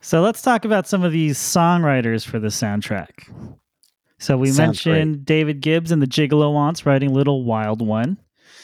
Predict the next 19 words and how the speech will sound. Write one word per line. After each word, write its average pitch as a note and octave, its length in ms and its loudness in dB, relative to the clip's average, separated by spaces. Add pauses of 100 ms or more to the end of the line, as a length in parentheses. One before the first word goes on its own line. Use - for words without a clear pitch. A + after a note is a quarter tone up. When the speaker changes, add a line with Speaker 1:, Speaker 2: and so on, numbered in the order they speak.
(800)
Speaker 1:
We've C#3 220 0
mentioned C#3+ 340 0
that C#3 160 0
Tom C#3 260 2
Hanks B2+ 440 -2
is A#2 280 0
sprinkled C3 520 0
throughout A#2+ 340 0
the - 80 -2
soundtrack A#2 800 -2
as B2 180 -4
well. A#2 680 -4 (580)
So D#3+ 500 -2 (200)
the D#3 440 0 (680)
lead F#3 480 2
singer G3 680 0 (520)
of C3 680 0 (1400)
the D3 160 2
Wonders, B2+ 720 -4